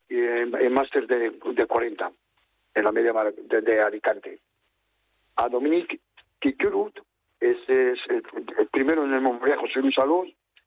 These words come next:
y a Derramán Alfil y Mohamed Salim, son dos atletas también marroquíes, junto con Albeyat Ta-,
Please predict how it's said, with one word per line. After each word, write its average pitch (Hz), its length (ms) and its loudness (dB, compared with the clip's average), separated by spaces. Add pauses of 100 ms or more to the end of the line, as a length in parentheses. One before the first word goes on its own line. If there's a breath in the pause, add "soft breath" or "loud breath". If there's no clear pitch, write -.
(440)
y 123 120 2
a 120 60 2
Derramán 120 420 -2
Alfil 180 480 0 (160)
y 117 200 2
Mohamed 113 520 0
Salim, 160 380 0 (420)
son 131 160 2
dos 135 180 0
atletas 131 360 0
también 131 240 0
marroquíes, 120 500 0 (140)
junto - 260 -2
con 226 160 0
Albeyat 214 420 0
Ta-, 226 160 -2